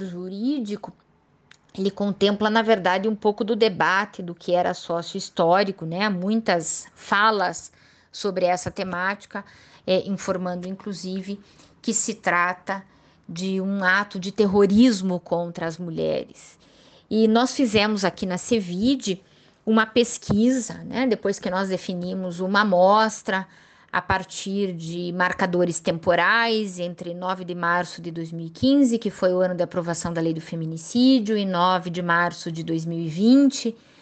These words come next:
porque aí cinco anos é uma métrica razoável, né, a partir das orientações de pesquisa por amostra importante.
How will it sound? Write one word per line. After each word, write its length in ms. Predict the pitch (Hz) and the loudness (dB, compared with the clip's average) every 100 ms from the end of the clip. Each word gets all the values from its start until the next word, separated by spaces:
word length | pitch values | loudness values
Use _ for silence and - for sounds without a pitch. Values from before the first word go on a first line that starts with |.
| - _ _ | -20 _ _
porque 260 | - 165 185 | -10 0 2
aí 180 | 190 196 | 4 0
cinco 500 | - 214 202 190 190 | -2 -2 -2 2 4
anos 460 | 196 202 185 165 | 6 4 -2 0
é 80 | 185 | 0
uma 160 | 185 180 | 2 0
métrica 720 | 180 180 - - 180 156 - _ _ _ - | 0 -2 -4 -6 -4 -4 -8 _ _ _ -2
razoável, 800 | 190 185 175 196 262 190 170 | 0 2 4 4 2 -2 -6
né, 140 | 175 240 | -4 -4
a 40 | |
partir 320 | 269 185 - | -4 -8 -10
das 180 | 185 185 | -10 -8
orientações 920 | 190 185 180 180 - 190 190 190 165 | -8 -8 -8 -12 -8 -8 -6 -8 -10
de 280 | 165 180 165 - _ _ _ _ - _ | -12 -10 -10 -14 _ _ _ _ -20 _
pesquisa 560 | 208 180 - 202 185 190 | 2 2 -2 -2 0 0
por 260 | - 180 | -2 0
amostra 840 | 190 185 175 196 220 220 - 175 165 _ _ _ - | 0 2 4 4 4 0 -4 -6 -6 _ _ _ -14
importante. 960 | 160 - 170 - 220 262 294 302 - | -12 -8 -4 4 6 6 4 -6 -12